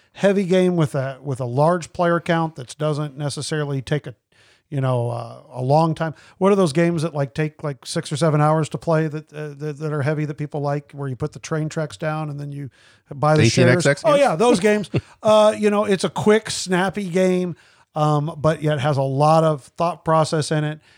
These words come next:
Speaker 1: And like I said, I just, every time I'm just, like, so excited, yet so terrified of how I'm gonna build my factory. I don't know. I gotta give it a six. At this moment,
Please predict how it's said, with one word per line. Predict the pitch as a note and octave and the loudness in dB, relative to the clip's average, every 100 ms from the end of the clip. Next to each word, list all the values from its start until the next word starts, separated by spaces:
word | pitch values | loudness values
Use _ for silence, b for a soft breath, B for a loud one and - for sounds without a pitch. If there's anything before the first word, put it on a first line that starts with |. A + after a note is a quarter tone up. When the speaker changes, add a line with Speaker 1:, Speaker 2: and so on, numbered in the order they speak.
| b b | b b
Speaker 1:
And | D3 D3+ | -2 0
like | D3+ C3 | 0 -2
I | |
said, | - D#3+ | 0 0
I | C#3 D3 | 0 -2
just, | D3+ - | -4 -4
every | E3 D#3+ D#3 | -4 -2 0
time | F3+ F3+ | 0 -2
I'm | C#3+ C#3 | -4 -4
just, | C#3 | -6
like, | D3 - | -8 -8
so | - E3 | -4 -2
excited, | E3 - E3 D#3+ D3+ - b b b | -2 -2 0 0 -4 -12 b b b
yet | D3+ D3 | -6 -4
so | - D#3+ | -2 -2
terrified | D3+ E3+ D#3 - C#3 C3+ | 0 0 0 -2 -4 -4
of | G#2+ | -2
how | C#3 D3+ | 0 0
I'm | D3 | 0
gonna | C#3+ | -2
build | D3 D3+ | -2 -2
my | C#3+ | -2
factory. | C3+ D3+ D3 D3+ - b b F3+ | -2 -4 -4 -8 -10 b b 2
I | |
don't | F#3 | 4
know. | D#3+ - | 2 0
I | F#3+ | 2
gotta | G#3+ G#3 | 4 4
give | G#3 | 4
it | F#3 | 2
a | |
six. | - D3+ - - | 0 -4 -8 -8
At | E3+ D3+ | -4 0
this | G3 G3 | 0 2
moment, | F#3 F#3 | 0 -2